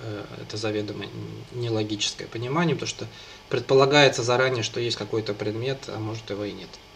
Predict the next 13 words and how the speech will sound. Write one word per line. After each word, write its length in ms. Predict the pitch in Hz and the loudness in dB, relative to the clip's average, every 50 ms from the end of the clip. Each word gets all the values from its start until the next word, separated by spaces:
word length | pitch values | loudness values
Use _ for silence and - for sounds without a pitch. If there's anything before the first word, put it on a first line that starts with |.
| - - - - - - - - - - - - - - - - - - - - - - - - - - | -20 -20 -20 -20 -20 -18 -18 -18 -16 -16 -18 -18 -18 -18 -18 -20 -20 -20 -20 -20 -20 -20 -20 -18 -14 -10
Э, 380 | - 120 117 117 113 110 110 - - - | -6 -4 -2 -2 -2 -2 -2 -4 -8 -6
и 540 | - 160 170 180 170 165 151 139 131 127 123 117 | 0 2 4 8 8 8 8 8 6 4 2 2
при 140 | - 143 160 | 6 8 8
этом 240 | 185 185 170 151 135 | 8 8 6 2 2
знак 320 | 127 135 151 151 147 147 | 2 4 4 4 4 4
является 340 | - 131 139 131 131 - 135 | 0 2 4 4 4 4 2
частью 380 | 120 - 143 131 123 - - 120 | 2 4 2 2 2 0 -4 -4
звуковой 640 | 120 123 117 - 127 127 127 131 127 123 107 98 | -4 -4 -2 0 2 2 2 2 2 2 0 0
ситуации, 580 | - - 127 - - 190 214 220 - - 139 127 | -2 -4 -2 2 2 2 2 2 2 2 2 4
и 20 | |
она 180 | 127 135 151 147 | 4 2 0 0
пытается, 760 | 143 - 117 - 135 135 131 123 - - 123 120 117 110 - | -2 -4 -2 0 2 2 2 2 0 0 0 0 0 0 -2
э, 420 | - 117 - 113 110 113 113 113 | -4 -6 -6 -4 -4 -4 -4 -6